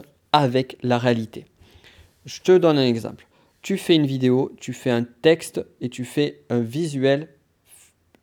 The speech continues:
un visuel, voilà. T'as ton profil Facebook, par exemple, là où tu as un minimum de réactivité, ou ton groupe.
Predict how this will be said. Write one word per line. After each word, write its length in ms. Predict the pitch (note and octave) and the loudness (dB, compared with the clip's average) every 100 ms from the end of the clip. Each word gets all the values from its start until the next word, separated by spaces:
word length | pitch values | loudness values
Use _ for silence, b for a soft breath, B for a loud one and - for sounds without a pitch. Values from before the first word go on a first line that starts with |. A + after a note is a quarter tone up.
| _ _ - | _ _ -4
un 80 | B2 | -2
visuel, 340 | A#2+ A2+ - - | -2 -6 -10 -10
voilà. 260 | - A#2 - _ _ b b b b b b _ | -4 -4 -4 _ _ b b b b b b _
T'as 320 | D#3+ F3+ G3+ | 6 8 6
ton 420 | G3 D#3+ D3 C#3+ C#3 | 4 2 4 2 0
profil 400 | D3 - F#3 E3+ | -4 -2 -2 0
Facebook, 480 | D#3+ D3+ C3+ A2 | 0 0 -2 -8
par 180 | - G#2 | -8 -8
exemple, 380 | G#2+ G#2+ G2 _ _ _ | -8 -10 -16 _ _ _
là 120 | A#2+ C3 | 2 2
où 140 | B2+ | 2
tu 140 | - | 0
as 40 | A#2+ | 2
un 320 | A#2+ G#2+ G#2+ | 2 0 -2
minimum 480 | A2 B2 C3+ D3 D3 | 0 2 4 2 0
de 60 | |
réactivité, 540 | B2 B2 B2 A#2 G#2 - | 0 -2 -4 -12 -12 -14
ou 180 | - A#2 | -14 -8
ton 140 | B2 | -6
groupe. 220 | A2 - | -6 -8